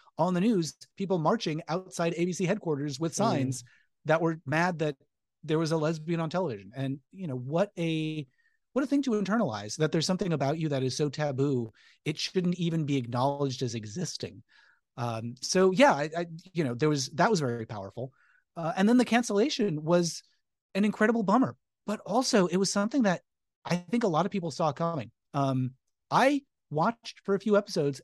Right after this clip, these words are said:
Speaker 1: after she came out. Uh, in the, this, so she comes out, there's one or two episodes left in the season. Then in the next season, I really didn't watch a whole lot 'cause it kinda
Speaker 2: Yeah.
Speaker 1: lost my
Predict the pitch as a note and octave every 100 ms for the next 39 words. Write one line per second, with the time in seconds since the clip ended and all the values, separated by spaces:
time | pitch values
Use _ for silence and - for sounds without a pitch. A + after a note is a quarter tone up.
0 | - D#3+ F3 F3+ - E3+ E3+ C#3 - _
1 | _ _ _ D3+ D3+ E3 E3 D#3 D#3+ D3+
2 | - D#3 F3 D3 D#3+ D3+ G#3+ G#3 D3 D3+
3 | D3+ D3 C3+ D3+ G3 G3 F3 D3+ - D3+
4 | C3+ - _ _ - - _ F3+ - F3
5 | D#3+ D#3+ D#3+ F3 C#3 D3+ D3 B2+ A#2+ -
6 | _ _ _ _ - E3+ A3+ G#3+ F#3+ -
7 | - D#3+ D#3+ D3+ - _ _ _ - G#3
8 | F3+ A#3+ E4+ A#3+ G#3 F3 B2 G3 C4 G3
9 | C3+ E3+ D3 D#3 A#3+ D#3+ B2 _ E3 E3+
10 | F#3 - D3+ G#3 A#3 A#3 - _ _ _
11 | D3 B2+ D#3 - - _ G3 A3